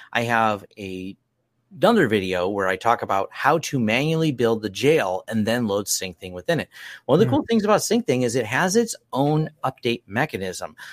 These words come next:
Speaker 1: So if you load it manually and enable the update mechanism, which I have a tutorial on, um, that means Syncthing will always be the latest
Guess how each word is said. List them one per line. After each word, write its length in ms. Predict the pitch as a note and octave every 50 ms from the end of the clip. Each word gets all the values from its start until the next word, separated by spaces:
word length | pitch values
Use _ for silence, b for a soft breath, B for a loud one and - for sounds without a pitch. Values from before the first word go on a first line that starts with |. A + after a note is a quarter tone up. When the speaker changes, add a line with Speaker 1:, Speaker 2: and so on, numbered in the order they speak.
| B B
Speaker 1:
So 380 | B - C3+ B2+ C3 D#3 - _ -
if 160 | B2+ - -
you 160 | C#3+ A#2+ A#2
load 220 | A2+ D#3 G3+ G#3+
it 160 | F#3+ C#3+ - A#2+
manually 640 | B2+ E3 G#3 A#3 A3+ F3+ A#2+ G2+ F#2+ G#2 C3 C#3+
and 100 | A2 G2
enable 460 | G2+ G#2 G#2 G#2+ A2+ A2+ G#2+ A2 G#2+ G2+
the 120 | G2+ G2+
update 320 | C3+ E3+ - - A#2+ F#2
mechanism, 500 | F2+ F#2+ F#2 - G2+ G2 G2+ B2 C3 A#2
which 220 | G2+ G2 F#2 - F#2+
I 240 | F#2 F#2+ F#2+ G2+ - G#2
have 160 | G#2 G2+ F#2+
a 60 | F#2+
tutorial 480 | - G2 - - B2+ D3 D3+ C#3 A2+ G2
on, 240 | F#2+ G2 G2+ G2+ - B B B B B B
um, 200 | G#2+ G2+ G2 - _ _
that 220 | G2+ B2+ E3 G3 G3
means 260 | F3+ D3+ C#3 C3 -
Syncthing 320 | - G3+ G#3+ - E3+ C#3+
will 140 | A#2+ B2 A#2+
always 320 | - A#2+ C#3 G3 G#3+ E3 -
be 140 | E3+ E3+
the 140 | D#3 E3+ E3
latest 500 | C#3+ A#2 G#2+ G#2+ G#2 A2 A2 - - -